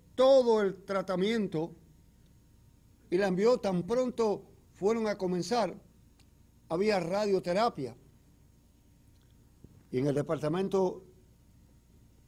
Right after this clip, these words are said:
de afi-, de finanzas del hospital le dijeron,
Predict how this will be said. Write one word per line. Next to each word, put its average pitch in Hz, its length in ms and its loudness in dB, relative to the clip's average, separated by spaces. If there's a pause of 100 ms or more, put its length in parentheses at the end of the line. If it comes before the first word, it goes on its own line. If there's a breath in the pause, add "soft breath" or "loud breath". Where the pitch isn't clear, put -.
(300)
de 147 140 0
afi-, 151 300 -4
de 143 140 -4
finanzas 180 540 -4
del 151 100 -6
hospital 156 360 -6
le 165 60 -2
dijeron, 156 300 -4